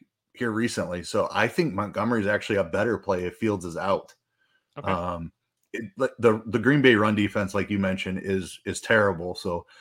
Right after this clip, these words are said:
Speaker 1: I have interest in Montgomery either way, but without Fields in there, like, Siemian or Peterman, whoever's at quarterback, they signed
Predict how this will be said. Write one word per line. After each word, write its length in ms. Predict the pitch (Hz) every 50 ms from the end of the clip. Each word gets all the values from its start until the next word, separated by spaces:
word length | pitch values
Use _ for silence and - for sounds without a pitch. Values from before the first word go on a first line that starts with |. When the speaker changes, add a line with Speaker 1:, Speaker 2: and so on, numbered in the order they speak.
| - _ -
Speaker 1:
I 120 | 120 135
have 220 | 135 156 151 127
interest 320 | 131 120 110 127 117 - -
in 80 | 113
Montgomery 580 | 104 92 90 92 98 107 107 104 101 98 80 98
either 200 | 104 92 87 85
way, 360 | 85 82 87 101 117 127 - - _ _ _ _ _ _ _ _ -
but 200 | 101 92 - - - _ _ _
without 460 | 110 110 107 123 127 143 139 - -
Fields 320 | 117 117 131 131 110 95
in 100 | 98 95
there, 380 | 98 95 95 92 92 90 90 - -
like, 220 | 98 104 85 - _ _ _ _ _ _ _ _ _ _ _ _ _ -
Siemian 480 | - - 123 123 123 120 117 110 98
or 100 | 90 85
Peterman, 440 | - - 123 123 117 113 107 104 98
whoever's 380 | 98 104 107 117 117 113 98 92
at 120 | 95 -
quarterback, 640 | - - 113 104 104 95 90 92 90 92 92 - -
they 80 | - -
signed 360 | - 117 104 98 101 95